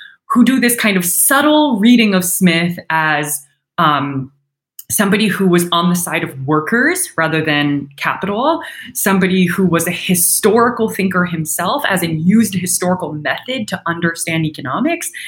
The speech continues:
is that they are aligning Smith with their own version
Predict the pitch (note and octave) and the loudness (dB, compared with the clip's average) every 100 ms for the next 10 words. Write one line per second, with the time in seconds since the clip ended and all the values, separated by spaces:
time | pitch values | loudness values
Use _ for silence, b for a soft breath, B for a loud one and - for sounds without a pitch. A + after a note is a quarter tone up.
0 | B B - D#4 F4 F4 - E4+ D5 A3 | B B 0 2 2 2 2 4 4 4
1 | E3+ G3 C#4 A3+ - - A3+ B3 - F3 | 2 4 4 4 2 2 2 2 -2 0
2 | G3 A3 F3+ F#3+ G#3 G#3+ F#3+ F#3+ E3+ G3 | 0 0 0 2 2 2 4 4 4 4
3 | B3+ D#3 - G2+ | 2 0 -6 -10